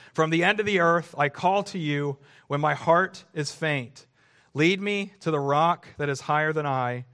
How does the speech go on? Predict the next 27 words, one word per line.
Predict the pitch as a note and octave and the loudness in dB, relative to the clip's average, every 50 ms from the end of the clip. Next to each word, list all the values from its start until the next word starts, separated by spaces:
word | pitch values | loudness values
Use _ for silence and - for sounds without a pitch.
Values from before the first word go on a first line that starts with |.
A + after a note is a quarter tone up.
| _ _ _ _ _ _ | _ _ _ _ _ _
for | - D3 | -4 0
you | D3+ F3 F#3 | 2 4 4
have | F3+ D#3+ C#3+ | 4 4 2
been | D#3 E3+ F3+ F#3+ | 2 2 2 2
my | F#3+ F#3 F#3 F#3 | 2 2 2 2
refuge, | F3+ E3 D#3+ D#3+ E3 D#3+ - D#3+ D3 C3+ B2+ A#2+ | 2 2 2 2 2 2 -2 -6 -8 -8 -6 -6
a | C3+ C3+ | -6 -8
strong | - - - D#3+ D#3+ E3+ F3 F#3 F3 | -8 -4 -2 0 0 2 0 -2 -4
tower | - E3 E3 D3+ D3+ D3 C#3+ C#3 C#3 C#3 - _ _ _ - | -4 -2 -2 0 0 -2 -2 -2 -4 -6 -10 _ _ _ -10
against | C3+ C3+ C#3+ D3 D3 D3 - - | -6 -2 -2 -2 -2 -4 -6 -8
the | D3 C#3+ | -6 -6
enemy." | C3+ B2+ A#2+ A#2 A2+ A2 A2 A2+ _ _ _ _ _ _ _ _ | -4 -6 -6 -8 -12 -14 -16 -18 _ _ _ _ _ _ _ _
Stop | - - - - E3+ E3 F3+ G3+ G3 F#3+ - - - _ _ _ _ _ | -12 -8 0 2 4 4 4 2 0 -2 -8 -20 -20 _ _ _ _ _
despising | - D3+ C3+ - - - D#3+ E3+ E3+ F3 E3+ D#3 E3+ E3 E3 E3+ E3+ E3 D3+ C#3+ | -10 -10 -10 -4 0 2 4 4 4 2 0 -2 -2 -4 -4 -4 -6 -8 -8 -6
the | D3 C#3 | -6 -4
one | C3+ C#3+ D3 D3 D3+ D3+ | -2 -2 -2 -2 -2 -4
you | D3 C#3+ | -6 -4
need, | C#3+ C#3 C3+ C3 B2+ B2+ B2+ B2+ - _ _ - - - | -4 -4 -4 -4 -4 -6 -8 -12 -16 _ _ -18 -8 -4
and | C#3+ D3 | -2 -2
instead | C#3+ C3+ - - F3+ F#3 F#3+ F#3 | -2 -4 -2 0 2 2 2 0
surrender | F#3 - G3+ F#3 F3 F3+ F#3+ G3 G3 G3 F#3+ | -2 -2 -2 2 2 2 2 2 2 0 0
all | D#3 D#3 E3 E3 E3 | 2 2 2 4 4
to | D#3+ C#3+ | 2 0
him, | D3 C3+ B2+ B2+ | 0 -2 -2 0
not | C#3+ E3 F#3+ G#3 G#3 - D3 | 2 4 4 4 2 0 2
just | F#3+ G3 F#3+ G3 - - | 2 2 2 0 -4 -6
today, | - E3 D#3 E3 D#3 D3 C#3+ C#3+ C#3 C#3 | -4 0 4 4 6 6 4 4 0 -2